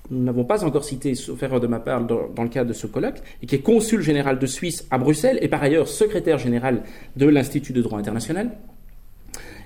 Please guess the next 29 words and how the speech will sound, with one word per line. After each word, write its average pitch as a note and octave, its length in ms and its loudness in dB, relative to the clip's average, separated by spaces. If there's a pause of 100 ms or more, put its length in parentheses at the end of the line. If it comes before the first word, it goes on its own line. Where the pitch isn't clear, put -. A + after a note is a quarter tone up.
(100)
il D3+ 100 2
ne C3 60 0
fait D3 260 2
aucun F#3 220 4
doute D#3 200 0
donc B2+ 180 4
que B2+ 80 -2
Rivier D#3 460 0
ait D3+ 40 2
une D#3 180 2
connaissance D#3+ 400 2
parfaite F#3+ 460 -4 (340)
des D#3 80 2
réflexions D#3+ 420 2
de G#3 60 -2
son E3+ 80 2
compatriote C3+ 600 -2 (220)
quand G3+ 200 0
il G3 140 2
se - 120 0
voit D3+ 360 2
en A2+ 80 -2
dix-huit G3+ 340 -2
cent D3+ 180 -4
quatre-vingt-quatre C#3 600 -6 (540)
chargé E3+ 420 0
par A#3 200 2
Léopold D3 360 4
deux A#2+ 200 2